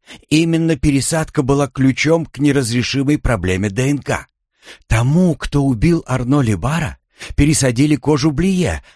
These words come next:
объявила она, пристально глядя на Бориса. «Потому-то мы и нашли его Д Н К под ногтями нашей жертвы».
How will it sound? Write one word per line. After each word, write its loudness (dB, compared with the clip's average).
объявила -2
она, -2
пристально -2
глядя -2
на -2
Бориса. -6
«Потому-то 0
мы 2
и 0
нашли 0
его -2
Д -2
Н 0
К -4
под -2
ногтями -2
нашей 0
жертвы». -6